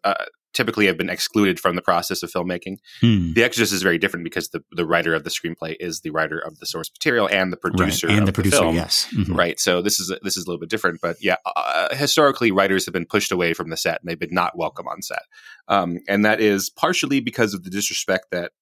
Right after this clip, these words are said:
Speaker 1: Hollywood <laughs> has for writers, but
Speaker 2: Mm.
Speaker 1: also partially because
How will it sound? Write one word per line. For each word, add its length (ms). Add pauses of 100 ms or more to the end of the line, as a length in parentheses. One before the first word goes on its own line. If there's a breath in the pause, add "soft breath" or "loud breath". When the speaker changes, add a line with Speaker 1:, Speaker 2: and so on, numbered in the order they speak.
(120)
Speaker 1:
Hollywood 320
<laughs> 60
has 260
for 140
writers, 400 (300 loud breath)
but 160
Speaker 2:
Mm. 20
Speaker 1:
also 240
partially 460
because 500